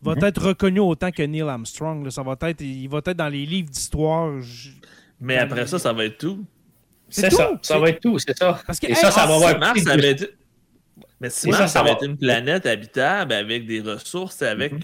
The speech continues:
Speaker 3: un potentiel
Speaker 2: Ah ouais.
Speaker 3: de survie de l'humanité, je pense que les discussions seraient différentes. Mais
Speaker 1: Ouais.
Speaker 3: c'est que là, Mars, c'est une planète stérile.
Speaker 1: C'est
Speaker 3: Il y a
Speaker 1: ça.
Speaker 3: rien
Speaker 2: Ah oui,
Speaker 3: à
Speaker 2: c'est
Speaker 3: faire là-bas. Donc, ça, ça amène pas autant d'attrait que si on arrivait sur, exemple, une lune de,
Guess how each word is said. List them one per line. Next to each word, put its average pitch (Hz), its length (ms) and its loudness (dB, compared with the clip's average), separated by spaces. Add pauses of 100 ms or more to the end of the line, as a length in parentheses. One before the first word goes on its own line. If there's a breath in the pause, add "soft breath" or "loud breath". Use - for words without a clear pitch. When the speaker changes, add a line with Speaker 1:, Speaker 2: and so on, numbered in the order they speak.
Speaker 3:
un 113 140 -6
potentiel 151 1200 -6 (140)
Speaker 2:
Ah 135 140 -2
ouais. 165 200 -2
Speaker 3:
de 107 580 -6 (120)
survie 113 580 -8
de 147 60 -10
l'humanité, 107 760 -8
je - 120 -18
pense 143 260 -6
que 127 80 -8
les 110 140 -8
discussions 113 540 -12
seraient 110 180 -8
différentes. 113 440 -8
Mais 110 100 -12
Speaker 1:
Ouais. 135 100 -10
Speaker 3:
c'est 135 60 -8
que 127 60 -10
là, 175 80 -4
Mars, - 380 -8 (320 soft breath)
c'est - 160 -12
une 113 80 -12
planète 110 400 -8
stérile. 123 600 -6
Speaker 1:
C'est - 100 -10
Speaker 3:
Il - 20 -8
y 101 60 -4
a 95 40 -4
Speaker 1:
ça. - 80 -6
Speaker 3:
rien 117 180 0
Speaker 2:
Ah 175 40 -4
oui, 151 40 -4
Speaker 3:
à 110 80 -4
Speaker 2:
c'est 107 60 -8
Speaker 3:
faire 139 200 -2
là-bas. 123 420 -4
Donc, 135 280 -4
ça, 104 280 -2 (380 soft breath)
ça 117 180 -2
amène 113 260 -6
pas 175 120 -4
autant 143 400 -2
d'attrait 127 440 -4
que 113 120 -4
si - 120 -8
on 131 120 -4
arrivait 113 360 -2
sur, 113 200 -4
exemple, 120 420 -4
une 107 120 -6
lune 135 340 -4
de, 117 260 -4